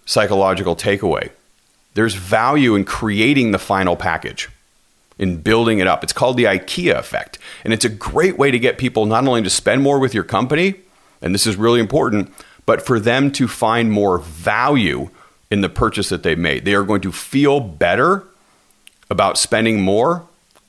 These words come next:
if they help build it themselves. Research did a study with people who put together furniture from ikea. Two different groups of people were used. The control group were people who bought the furniture,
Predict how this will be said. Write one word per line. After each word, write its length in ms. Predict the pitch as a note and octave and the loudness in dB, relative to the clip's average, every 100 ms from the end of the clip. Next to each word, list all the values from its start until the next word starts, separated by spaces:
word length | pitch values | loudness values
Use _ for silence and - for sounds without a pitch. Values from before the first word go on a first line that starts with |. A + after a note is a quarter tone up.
| _ _ - | _ _ -4
if 200 | A2 - | -4 -2
they 260 | G2 G#2 | 0 0
help 320 | A#2 G#2+ G2+ F2+ | 2 0 0 0
build 220 | F2+ E2 | 0 0
it 80 | D2+ | -4
themselves. 580 | D#2+ - E2+ G1+ - - _ - - _ - | -4 0 0 0 -8 -10 _ -20 -20 _ -2
Research 400 | B2 C3+ D3+ - | 0 2 2 0
did 100 | G#2+ | 0
a 80 | G2+ | 0
study 500 | - D#3+ C#3+ F#2 F2+ - - - | 2 2 4 2 -2 -10 -18 -6
with 140 | - | 0
people 200 | C#3+ C3+ | 2 2
who 120 | A#2 | 0
put 160 | G2 B2+ | 0 -4
together 300 | A2+ A2 F2+ | 0 2 2
furniture 540 | - D#3+ F#3+ C#3 F#2+ | 0 -2 0 0 -2
from 180 | - G2 | 0 0
ikea. 520 | G2 F2+ G3 C#3 - - _ _ _ - | 0 -2 -2 -2 -4 -14 _ _ _ -10
Two 220 | - E3+ | -2 0
different 300 | D#3 C#3+ G#2+ | 0 0 0
groups 200 | B2 B2 | 0 -2
of 80 | G#2+ | -2
people 260 | B2+ A#2 G2 | -2 0 0
were 120 | E2+ | 2
used. 240 | D2 D2 | 0 -2
The 40 | F2 F2 | -4 -6
control 320 | - F#3 F#3 | 0 0 2
group 380 | G#2 F#2+ G2+ - - - | 2 2 0 -8 -20 -10
were 400 | F#2+ G2+ G2 G2 - A2+ G#2+ | 0 2 4 2 -2 -16 -4
people 400 | C3 B2 A#2 A2 | -2 0 0 2
who 160 | A2 G#2+ | 2 0
bought 640 | E2 D#2 F#2 A2+ - - - _ _ _ _ - | -4 -4 0 0 0 -6 -10 _ _ _ _ -8
the 100 | F2+ | -6
furniture, 440 | - F#2+ E2+ - | -2 0 -2 -6